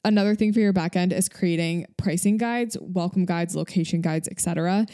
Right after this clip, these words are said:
This ties into client experience, where you just wanna make sure your client is taken care of. But, um,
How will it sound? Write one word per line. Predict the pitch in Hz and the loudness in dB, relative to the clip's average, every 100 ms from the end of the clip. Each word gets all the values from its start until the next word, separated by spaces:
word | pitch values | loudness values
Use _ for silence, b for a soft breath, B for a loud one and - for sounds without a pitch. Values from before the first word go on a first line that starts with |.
| B B B - | B B B -2
This | 226 247 - | -2 0 -2
ties | 269 285 233 | -2 0 0
into | 214 208 | 2 0
client | - 185 175 165 | 0 0 2 0
experience, | 185 - 170 165 175 190 196 | -4 -4 -2 0 2 2 0
where | - 160 165 | -4 -2 -2
you | 165 170 | -2 -2
just | 180 - | -2 0
wanna | 175 170 | 0 0
make | 160 165 | 0 -2
sure | 175 165 | -4 -2
your | 160 160 160 160 160 151 - b b b b b _ - | -2 -4 -4 -4 -4 -4 -6 b b b b b _ -8
client | - 170 170 - | -2 0 0 0
is | 190 | 0
taken | 202 175 175 | 0 0 -2
care | - 165 170 | -2 -2 0
of. | 233 294 262 190 | 0 -2 -2 -4
But, | 196 185 175 - | -2 -2 -2 -2
um, | 180 170 160 156 190 | -2 -2 -4 -4 -6